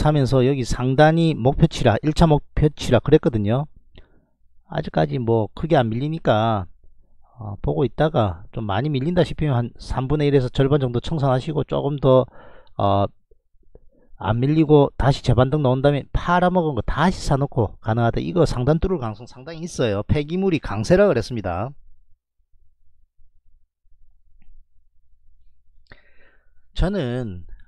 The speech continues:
아, 주위에 그 업종에 근무하고 이런 사람들한테 다 물어봐요.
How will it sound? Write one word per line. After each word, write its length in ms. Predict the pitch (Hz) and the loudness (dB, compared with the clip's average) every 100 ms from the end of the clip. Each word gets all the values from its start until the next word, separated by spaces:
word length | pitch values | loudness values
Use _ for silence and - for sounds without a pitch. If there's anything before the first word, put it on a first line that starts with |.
| - | -20
아, 640 | - 98 98 92 92 87 85 - - _ _ - - - _ _ _ | -16 -12 -10 -10 -14 -16 -18 -20 -20 _ _ -20 -20 -20 _ _ _
주위에 840 | - - 127 123 151 185 196 127 78 - _ _ - | -20 -16 -10 -8 -6 -2 0 -2 -6 -20 _ _ -20
그 240 | - 139 151 - _ - | -10 -8 -10 -16 _ -10
업종에 580 | 208 - 233 226 127 110 - - | -10 -6 -6 -6 -8 -10 -18 -18
근무하고 580 | - 110 117 170 226 220 | -12 -10 -6 0 0 2
이런 140 | 240 | 0
사람들한테 400 | 240 208 160 139 | 0 0 0 -2
다 180 | - - | -2 -4
물어봐요. 760 | 107 175 233 165 165 131 98 | -4 -4 -2 -2 -2 -4 -8